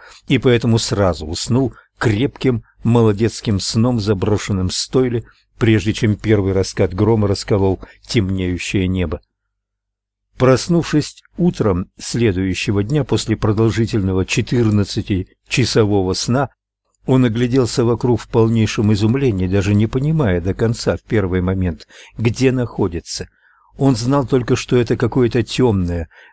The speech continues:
приятно пахнущее место и что мир вокруг превратился в потоки ослепительного бриллиантового света. Затем Ральф вспомнил, как нашёл укрытие в сарае, и вдруг понял, что это странное видение вызвано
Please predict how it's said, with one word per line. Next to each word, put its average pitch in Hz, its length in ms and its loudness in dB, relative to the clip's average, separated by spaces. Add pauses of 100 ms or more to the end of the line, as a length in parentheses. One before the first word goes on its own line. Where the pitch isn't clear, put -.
приятно 120 420 2
пахнущее 107 720 0
место 123 400 0
и 95 80 -2
что - 240 -4
мир 117 280 2
вокруг 92 520 -2 (300)
превратился 117 760 0 (200)
в - 140 -20
потоки 127 760 0
ослепительного 113 1120 -2
бриллиантового 90 840 -2
света. 87 440 -8 (640)
Затем 117 480 2
Ральф 110 240 2
вспомнил, 104 500 0
как 107 220 -2
нашёл 104 340 0
укрытие 98 520 -2
в - 40 -10
сарае, 87 460 -2 (320)
и 123 120 2
вдруг 143 300 2
понял, 147 300 2
что - 180 -2
это 131 160 2
странное 127 540 0
видение 117 500 2
вызвано 101 560 0